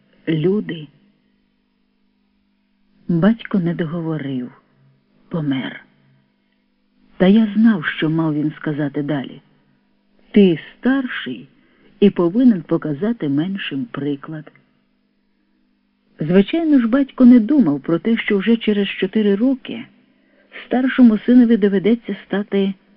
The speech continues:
солдатом на війні. Отак говорячи, тато мав на увазі сумлінне навчання якоїсь професії.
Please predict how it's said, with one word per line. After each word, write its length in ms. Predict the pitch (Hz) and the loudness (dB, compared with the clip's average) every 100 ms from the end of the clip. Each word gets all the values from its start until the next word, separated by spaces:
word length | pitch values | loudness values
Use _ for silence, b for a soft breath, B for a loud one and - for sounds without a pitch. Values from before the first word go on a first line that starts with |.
| _ - 180 | _ -6 -2
солдатом 640 | 185 165 165 196 208 196 | -2 -2 -4 -4 -6 -6
на 100 | 160 | -4
війні. 440 | 147 120 95 - _ _ _ _ _ _ _ _ _ _ _ _ _ | -6 -6 -8 -14 _ _ _ _ _ _ _ _ _ _ _ _ _
Отак 380 | 156 151 170 156 | -4 -2 -4 -2
говорячи, 840 | 160 165 175 165 - 165 156 151 - | 0 0 0 -2 -4 -4 -2 -4 -6
тато 320 | 196 202 220 180 | -4 -2 -2 -2
мав 220 | 185 185 | -2 -2
на 160 | 170 | -2
увазі 400 | 160 175 180 165 - | -2 -2 -2 -4 -2
сумлінне 480 | 160 156 220 247 220 | -2 -2 0 2 2
навчання 600 | 170 143 - 196 214 185 | -2 -6 -4 -2 -2 -2
якоїсь 440 | 151 - 175 170 - | -6 -4 -4 -4 -8
професії. 840 | 175 143 - 156 135 - - - | -10 -8 -4 -4 -4 -8 -10 -12